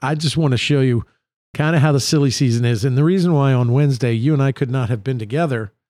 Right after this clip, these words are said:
um, was basically it's what we call gun day. And gun day is when all the gun bills come to the courts of justice committee.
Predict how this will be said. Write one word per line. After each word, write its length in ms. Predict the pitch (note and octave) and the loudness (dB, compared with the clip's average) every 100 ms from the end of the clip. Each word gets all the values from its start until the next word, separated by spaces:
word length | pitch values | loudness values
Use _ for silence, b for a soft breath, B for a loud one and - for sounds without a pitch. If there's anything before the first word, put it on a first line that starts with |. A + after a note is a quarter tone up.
| _ _ _ - - _ _ - | _ _ _ -20 -20 _ _ -10
um, 360 | C3 A#2+ A2+ | -6 -6 -6
was 520 | A#2 C3 B2+ A2 - - - A2+ | -8 -6 -6 -6 -12 -14 -20 -8
basically 800 | A2 F3 F#3+ D3+ A2 G#2 G#2+ B2 _ _ _ | -2 -2 0 -2 -4 -6 -8 -12 _ _ _
it's 260 | - C#3+ - | -6 -6 -2
what 160 | C#3 C3+ | -4 -2
we 100 | C#3 | -2
call 260 | D3+ D3+ | 0 0
gun 380 | C#3 C3 G#3+ F#3+ | 0 -2 0 0
day. 360 | A2+ E2 - - - | -2 -4 -12 -14 -8
And 140 | B2 | -2
gun 180 | F#3+ A3 | -2 0
day 200 | F#3 E3 | 0 2
is 120 | D3 | 2
when 160 | C#3 C3+ | 0 2
all 140 | C3 | 0
the 80 | A#2 | 0
gun 220 | C3 A2+ | 0 -2
bills 260 | G2+ F#2 - | -4 -8 -6
come 320 | B2 B2 A#2+ | -2 0 0
to 220 | C3+ B2 | -2 -2
the 240 | A#2 A#2+ | -2 -4
courts 340 | A2+ - F3 - | -6 -4 -4 -4
of 80 | D3+ | -2
justice 400 | C3+ A#2+ B2+ - | -2 -2 -4 -6
committee. 420 | A2+ G2 F#2+ | -8 -8 -10